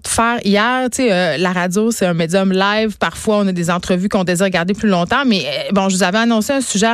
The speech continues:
un sujet hier, pardon, sur les fameuses guerres entre les plateformes de streaming. Euh, c'est aujourd'hui qu'on va en parler parce que je trouve ça important. C'est en train de changer la face de la télévision. Plusieurs, euh, services payants qui voient le jour, plusieurs grandes entreprises qui se lancent dans le streaming, notamment, je pense à Disney, je pense à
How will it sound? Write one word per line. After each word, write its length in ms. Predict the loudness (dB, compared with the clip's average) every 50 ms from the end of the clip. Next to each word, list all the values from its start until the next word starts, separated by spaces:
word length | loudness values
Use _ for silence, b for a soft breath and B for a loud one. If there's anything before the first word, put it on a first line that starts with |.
| 0 0
un 140 | 0 0 0
sujet 320 | 0 0 0 0 2 2
hier, 160 | 2 0 0
pardon, 300 | -2 -2 -2 0 0 0
sur 180 | 0 0 0 0
les 80 | 0 0
fameuses 420 | 0 0 0 2 2 0 0 0
guerres 300 | 0 0 0 0 0 0
entre 160 | 0 -2 -2 -2
les 80 | -4
plateformes 480 | -2 0 0 0 0 -2 -2 0 2 2
de 120 | 2 2
streaming. 600 | 0 0 0 0 2 2 2 2 2 2 2 0
Euh, 180 | 0 -2 -4 -4 -4
c'est 180 | -4 -2 0
aujourd'hui 300 | 0 2 2 0 -2 -2
qu'on 80 | -2 0
va 100 | 0 2
en 160 | 2 0 0
parler 220 | 0 0 -2 -2 -2
parce 140 | -2 -4 -2
que 100 | -2 -2
je 80 | -2
trouve 140 | -2 -2 -2
ça 80 | 0 -2
important. 360 | 0 0 -2 -2 0 -2 -4 -2
C'est 100 | 0 0
en 120 | 0 0
train 160 | 0 -2 -2
de 80 | -2 0
changer 480 | 0 0 2 2 0 0 0 0 0
la 100 | 0 0
face 300 | -2 -2 -2 -2 -2 0
de 40 | 0
la 120 | 0 -2 0
télévision. 640 | 0 0 0 2 0 0 0 2 2 2 2 0 -2 B B B B B B B B B B B B
Plusieurs, 480 | -2 0 2 2 2 2 2 0 0 0
euh, 640 | 2 2 2 2 2 2 2 2 2 0 0 -2 -2
services 500 | -2 -2 -2 -2 0 0 0 0 -2 -2
payants 460 | 0 0 0 2 2 2 0 0 0
qui 140 | 0 0 2
voient 240 | 2 4 2 2 2
le 60 | 0
jour, 360 | 0 0 2 2 2 2 0
plusieurs 320 | 0 -2 0 0 0 0 0
grandes 240 | 0 0 0 0
entreprises 480 | 0 -2 0 -2 -4 -2 0 0 0 0
qui 140 | 0 -2 -2
se 180 | 0 0 0
lancent 240 | 0 2 2 0 2
dans 100 | 2 2
le 60 | 0
streaming, 500 | 0 0 0 0 0 2 0 0 0 0
notamment, 380 | 0 -2 -2 -2 -2 -2 0 -2
je 100 | -2 0
pense 160 | -2 -2 -2
à 120 | -2 -4 -4
Disney, 420 | -4 -4 -2 0 2 2 2 2
je 100 | 0 0
pense 280 | 0 0 -2 0 -2 -2
à 80 | -4